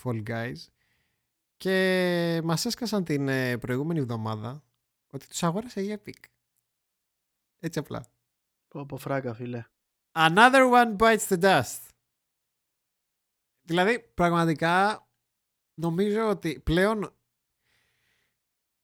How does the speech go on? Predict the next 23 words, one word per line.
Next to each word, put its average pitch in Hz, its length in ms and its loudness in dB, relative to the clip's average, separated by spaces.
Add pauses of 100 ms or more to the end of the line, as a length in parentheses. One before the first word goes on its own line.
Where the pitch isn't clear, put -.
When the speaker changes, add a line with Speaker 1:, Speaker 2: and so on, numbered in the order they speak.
(100)
Speaker 1:
ζούμε 160 500 4
στην 180 240 0
εποχή 131 480 -2
των 135 280 -2
buyouts. 156 960 2
Δεν 135 120 -6
ξέρω 165 120 0
αν 151 60 0
το 123 60 -4
έχεις 120 120 -6
πάρει 120 160 -8
χαμπάρι. 123 540 -8 (360)
Speaker 2:
Ε, 190 440 0
μάλλον 185 240 -4
θα 185 100 -2
γίνουνε 190 340 0
και, 170 140 2
α, 151 480 2
τίποτα 170 260 -4
Speaker 1:
Και, 147 240 2
Speaker 2:
corporations 156 360 -2
Speaker 1:
και 147 140 -4
Speaker 2:
μαζεμένες. 151 720 -2